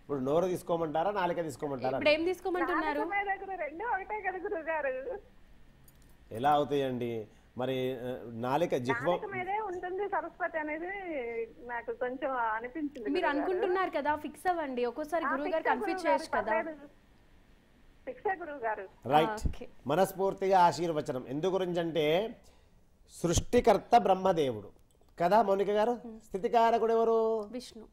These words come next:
Speaker 1: విష్ణుమూర్తి. మరి లయకారకుడు?
Speaker 2: శివుడు.
Speaker 1: శివుడు, సదాశివుడు, శివుడు, పరమశివుడు. మరి ఈ ముగ్గురిని సృష్టించినటువంటి తల్లి ఎవరు?
Speaker 2: లలితాదేవి.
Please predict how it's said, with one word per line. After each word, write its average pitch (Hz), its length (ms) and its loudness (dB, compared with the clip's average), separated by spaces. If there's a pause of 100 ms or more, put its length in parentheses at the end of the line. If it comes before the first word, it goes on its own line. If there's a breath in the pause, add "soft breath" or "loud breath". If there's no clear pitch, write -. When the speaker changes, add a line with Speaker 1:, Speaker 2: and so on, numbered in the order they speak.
Speaker 1:
విష్ణుమూర్తి. 156 600 0
మరి 175 180 0
లయకారకుడు? 220 800 4 (140)
Speaker 2:
శివుడు. 214 300 -10 (560)
Speaker 1:
శివుడు, 143 420 -2 (200)
సదాశివుడు, 147 800 2
శివుడు, 139 320 -4
పరమశివుడు. 110 640 -2 (580 soft breath)
మరి 220 140 6
ఈ 220 300 2
ముగ్గురిని 214 600 6
సృష్టించినటువంటి 202 1080 2
తల్లి 180 360 2
ఎవరు? 131 300 2 (1200)
Speaker 2:
లలితాదేవి. 214 760 -12